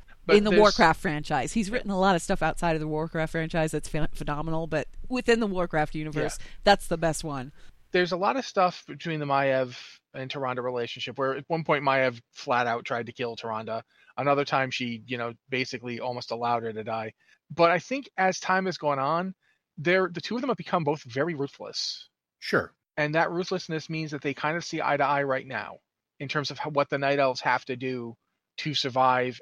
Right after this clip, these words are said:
Speaker 1: and to move forward. And I don't think Shandris is quite there. And I don't think it's a situation where M-, Maiev and Tyrande cannot just ignore Shandris or tell her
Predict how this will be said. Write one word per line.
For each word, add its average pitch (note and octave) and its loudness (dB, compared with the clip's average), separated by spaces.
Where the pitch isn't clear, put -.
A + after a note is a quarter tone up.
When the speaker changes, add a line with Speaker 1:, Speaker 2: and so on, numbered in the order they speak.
Speaker 1:
and C#3 -12
to C#3 -10
move B2+ -10
forward. B2+ -8
And D3+ -8
I D#3 -6
don't F3+ -8
think G3 -10
Shandris E3+ -6
is D3 -8
quite C3+ -2
there. G2 -6
And E3+ 2
I D#3+ 4
don't F3 0
think G#3 -2
it's F3 0
a F#3 -4
situation A3 0
where D#3+ 2
M-, D3+ -10
Maiev F3+ 4
and D3+ -4
Tyrande D#3+ -2
cannot D3+ -2
just - -4
ignore C#3+ -4
Shandris F3+ -2
or D3+ -2
tell D3+ -2
her E3 2